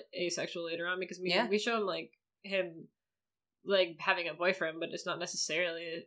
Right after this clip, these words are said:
Speaker 2: Yeah.
Speaker 1: explicitly implied that they're having sex or anything, but
Speaker 2: But he's got a whole lot of,
Speaker 1: Yeah.
Speaker 2: he's got a lot of stuff to unpack.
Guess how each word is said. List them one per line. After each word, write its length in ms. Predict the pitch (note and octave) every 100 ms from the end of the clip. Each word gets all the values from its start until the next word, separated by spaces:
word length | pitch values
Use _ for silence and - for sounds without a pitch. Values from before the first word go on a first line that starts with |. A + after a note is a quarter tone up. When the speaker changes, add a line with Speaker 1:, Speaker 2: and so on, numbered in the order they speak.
| -
Speaker 2:
Yeah. 260 | - F#3+
Speaker 1:
explicitly 280 | F3+ E3 E3+
implied 380 | E3 E3+ E3 E3
that 80 | D#3+
they're 300 | D#3+ E3+ F3
having 240 | F#3+ D#3+
sex 300 | E3+ F3 E3+
or 40 | F3+
anything, 480 | F3 F3 E3+ F3 -
but 260 | G3 F3 D3+ - _ -
Speaker 2:
But 100 | G#3+
he's 200 | A3+ B3
got 180 | G#3+ G#3
a 60 | F#3
whole 240 | F#3+ G3
lot 220 | F3+ F3
of, 400 | E3+ D#3 D3 D3+ D3+ - - - - -
Speaker 1:
Yeah. 180 | C#4+ A3
Speaker 2:
he's 120 | G#3+
got 180 | G#3 F#3
a 60 | E3
lot 240 | E3+ D3+
of 80 | D3
stuff 360 | - F3 D3+ -
to 140 | A2
unpack. 640 | B2+ C#3+ D3 E3+ G3 -